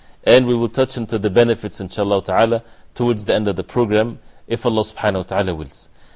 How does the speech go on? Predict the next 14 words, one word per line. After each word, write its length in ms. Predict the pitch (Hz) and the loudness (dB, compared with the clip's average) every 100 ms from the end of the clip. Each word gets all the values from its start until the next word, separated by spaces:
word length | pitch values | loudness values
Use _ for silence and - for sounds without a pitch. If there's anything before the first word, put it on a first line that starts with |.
| - | -6
And 220 | 101 98 | -4 4
then 360 | 143 185 165 110 | 6 6 2 0
verse 360 | 147 170 - | 4 4 4
one 200 | 147 147 | 2 2
thirty-seven, 680 | 139 151 139 - 143 95 78 - _ - - - - - | 4 2 2 2 2 0 -8 -14 _ -20 -20 -20 -18 -4
Allah 160 | 104 | -2
subhanahu 380 | 110 - 120 117 | -2 0 2 4
wa 60 | 107 | 2
ta'ala 300 | 107 117 113 | 2 4 4
says, 320 | 143 147 147 - - - | 4 2 0 -18 -20 -4
فَإِنْ 400 | - 117 117 - | 0 2 2 6
آمَنُوا 600 | 143 156 139 127 117 104 | 8 8 6 4 2 0
بِمِثْلِ 580 | 107 135 160 135 120 | 0 0 -2 -2 0
مَا 240 | 120 147 | 6 8